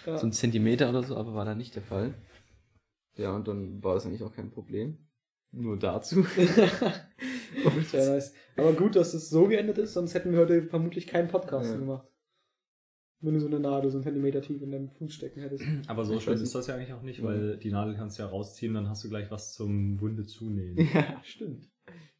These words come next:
Speaker 2: Stimmt.
Speaker 1: Aber wie nähst du eine Wunde zu, die nur so groß ist wie eine Nadelspitze?
Speaker 2: <laughs>
Speaker 3: Hm, naja, so ganz
Speaker 1: Aber so
Speaker 3: oft
Speaker 1: ein Zentimeter
Speaker 3: drüber
Speaker 1: tief.
Speaker 2: Man macht sie erst größer.
Speaker 3: Ja.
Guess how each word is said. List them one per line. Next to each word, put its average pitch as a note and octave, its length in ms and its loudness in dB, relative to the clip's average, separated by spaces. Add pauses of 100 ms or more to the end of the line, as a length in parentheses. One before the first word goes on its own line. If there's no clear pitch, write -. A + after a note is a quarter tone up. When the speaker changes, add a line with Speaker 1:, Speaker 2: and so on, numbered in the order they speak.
(140)
Speaker 2:
Stimmt. G#2+ 400 -12
Speaker 1:
Aber C3+ 180 0
wie C#3 120 0
nähst C#3 360 2
du C#3 40 -6
eine C3 140 -4
Wunde D3+ 240 0
zu, D#3 180 -8
die D3 120 -10
nur C#3+ 140 -4
so C3+ 400 0 (340)
groß D3 300 0
ist D3 120 -4
wie C#3 100 -6
eine C3+ 140 -4
Nadelspitze? C3+ 800 -2
Speaker 2:
<laughs> E3+ 600 4
Speaker 3:
Hm, G#2 340 -6 (260)
naja, G#2+ 180 -4
so G#2+ 120 -4
ganz A2+ 240 -2
Speaker 1:
Aber D3+ 80 10
so D3+ 80 8
Speaker 3:
oft - 320 -4
Speaker 1:
ein D3+ 160 4
Zentimeter D3 280 6
Speaker 3:
drüber C#3 80 4
Speaker 1:
tief. - 60 -2
Speaker 2:
Man C3+ 100 8
macht D3 200 8
sie D3+ 80 4
erst C3 280 4
größer. C3 580 4 (280)
Speaker 3:
Ja. A#2 120 -4